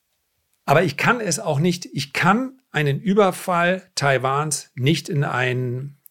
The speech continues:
äh, in ein ökonomisches System pressen, in eine Analyse. Sollte China Taiwan überfallen, annektieren,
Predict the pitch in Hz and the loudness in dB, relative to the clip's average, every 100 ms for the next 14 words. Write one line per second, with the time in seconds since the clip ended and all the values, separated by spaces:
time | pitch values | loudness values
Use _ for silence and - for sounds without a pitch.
0 | _ _ 415 170 139 76 - 208 139 139 | _ _ -10 -6 -4 -6 -8 -6 -4 -2
1 | 165 139 143 147 156 156 139 147 123 - | -4 2 4 6 4 2 -2 -4 -4 -2
2 | 151 147 - - 143 135 139 143 139 131 | 0 0 -2 -2 -2 0 2 0 2 0
3 | 131 139 139 - _ - - - - _ | 4 4 2 0 _ -20 -20 -20 -20 _
4 | 123 110 151 233 247 233 240 214 - - | -6 4 6 6 4 -4 -6 -8 -10 0
5 | 185 165 131 117 - _ _ - 147 147 | 4 4 4 -4 -12 _ _ -2 2 4
6 | 147 165 180 180 151 143 - 135 127 104 | 4 2 0 0 0 -2 -2 0 0 -4
7 | - _ _ _ _ _ _ _ _ _ | -16 _ _ _ _ _ _ _ _ _
8 | _ - - - 143 135 - 175 151 107 | _ -18 -8 -2 2 0 0 2 2 2